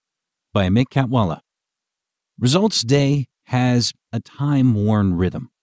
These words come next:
full of annual tropes. Local newspaper pictures of envelope-clutching girls jumping in the air in threes and fours,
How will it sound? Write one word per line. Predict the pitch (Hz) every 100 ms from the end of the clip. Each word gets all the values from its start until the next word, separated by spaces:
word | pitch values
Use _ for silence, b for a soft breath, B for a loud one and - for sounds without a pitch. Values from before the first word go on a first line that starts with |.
| _ _ _
full | 117 113 107
of | 110
annual | 101 92 104 127
tropes. | - 147 82 - - _ _ _ _ _ -
Local | 127 135
newspaper | 135 151 - 101 82 82
pictures | 95 - 82 71
of | 90 82 87
envelope-clutching | 101 113 113 113 - - 120 - 123
girls | 104 117 120 117
jumping | - 131 156 170
in | 156
the | 147 143
air | 151 98
in | 87 92
threes | 135 165 113
and | 101 -
fours, | 165 123 - - -